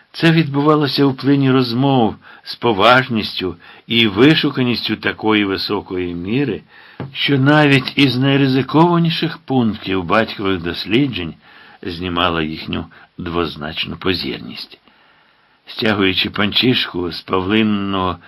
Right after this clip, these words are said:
коліна і замилуваними очима, вивчаючи щільну та шляхетну будову суглоба, він, батько, казав: Настільки ж принадлива та щаслива ця форма буття, яку ви обрали для себе.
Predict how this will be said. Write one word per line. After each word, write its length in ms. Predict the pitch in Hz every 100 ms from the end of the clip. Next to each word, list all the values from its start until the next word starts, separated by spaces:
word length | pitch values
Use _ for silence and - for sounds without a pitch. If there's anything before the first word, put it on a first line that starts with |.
| _
коліна 640 | - 104 107 123 98 82 85 - -
і 280 | - 98 95
замилуваними 1080 | 87 101 104 107 117 110 117 110 104 101 101 - -
очима, 600 | 101 - 127 127 107 85 - -
вивчаючи 600 | 98 107 - 117 117 127 107
щільну 640 | - 113 107 101 110 131
та 180 | 131 92
шляхетну 640 | - 101 - 104 90 107
будову 440 | 98 98 95 92
суглоба, 640 | 87 104 87 101 131 104 92 _ - - - - _ -
він, 420 | 104 127 131 107
батько, 420 | 104 107 - 104
казав: 540 | - 98 82 85 80 - _ _ _ _ _ _ -
Настільки 720 | 98 92 - 175 190 - 156
ж 120 | -
принадлива 840 | - 123 107 101 123 127 123 110 107
та 220 | 107 98
щаслива 760 | - - 87 - 120 147 139 135
ця 260 | - 110
форма 420 | 104 - 104 101 90
буття, 580 | 90 85 - 104 120 135 _ _ _ -
яку 420 | 80 80 - 95
ви 120 | 101
обрали 540 | 95 87 76 78 78 78
для 180 | 78
себе. 420 | 78 - 80 71